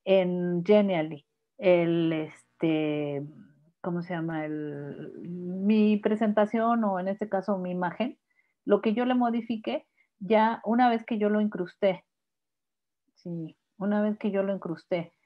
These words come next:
en este, en Bright Space, ya ni me voy a preocupar, ¿no? Entonces aquí le voy a poner, quedamos que era la sección,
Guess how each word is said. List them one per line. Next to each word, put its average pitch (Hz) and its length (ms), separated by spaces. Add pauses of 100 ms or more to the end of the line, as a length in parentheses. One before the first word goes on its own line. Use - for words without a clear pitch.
(260)
en 170 280
este, 147 1000 (1400)
en 165 500
Bright 185 240
Space, 262 520 (640)
ya 214 360
ni 196 160
me 190 100
voy 185 160
a 202 120
preocupar, 165 540
¿no? 240 320
Entonces 170 320
aquí 170 180
le 170 80
voy 165 120
a 165 60
poner, 165 260
quedamos 185 300
que - 100
era 190 340
la 165 180
sección, 208 840